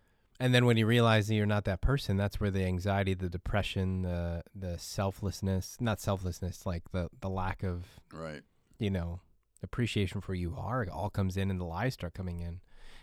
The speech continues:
Speaker 1: And if you're not having conversations on top of it,
Speaker 2: Or you're, you're
Speaker 1: where does that go?
Speaker 2: using your conversations to try and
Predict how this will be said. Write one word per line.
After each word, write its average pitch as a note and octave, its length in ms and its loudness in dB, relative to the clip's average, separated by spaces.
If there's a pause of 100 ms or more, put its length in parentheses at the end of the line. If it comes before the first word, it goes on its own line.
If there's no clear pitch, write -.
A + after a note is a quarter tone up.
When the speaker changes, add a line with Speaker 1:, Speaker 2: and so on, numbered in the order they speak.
Speaker 1:
And A2 100 4
if F2 80 0
you're A2 100 4
not A#2+ 160 6
having G#2 240 4
conversations G#2 920 -2
on F#2+ 160 -2
top F3 240 2
of G#2 100 2
it, F2+ 160 -2 (1300)
Speaker 2:
Or A2 200 4
you're, A2 280 0
you're F2+ 200 -4
Speaker 1:
where A#2 100 2
does A2+ 80 0
that G#2 140 4
go? C#3 100 2
Speaker 2:
using G2 160 -2
your F2+ 120 -4
conversations D#2+ 880 -8
to F2 100 -8
try E2 260 -6
and D#2 300 -8